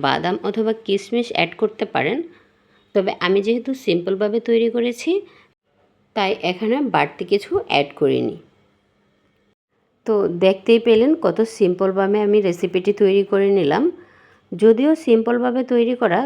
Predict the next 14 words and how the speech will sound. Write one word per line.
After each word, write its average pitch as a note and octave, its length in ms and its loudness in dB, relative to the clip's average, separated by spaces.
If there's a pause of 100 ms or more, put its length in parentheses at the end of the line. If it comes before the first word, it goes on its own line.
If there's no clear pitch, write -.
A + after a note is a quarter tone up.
(120)
তবে F#3+ 200 4 (100)
খেতে G3+ 300 0
কিন্তু A3+ 260 0 (140)
এটা B3 120 -4 (160)
ভীষণ F3 440 2
মজাদার। C3 420 -2 (760)
আশা G#3+ 300 -2
করি C#4+ 200 0 (160)
আমার E3+ 360 2
এই F#3 120 0
রেসিপিটি F#3+ 420 -2
আপনাদের G3 400 0
ভালো G3 280 -2
লেগেছে। F3+ 460 -2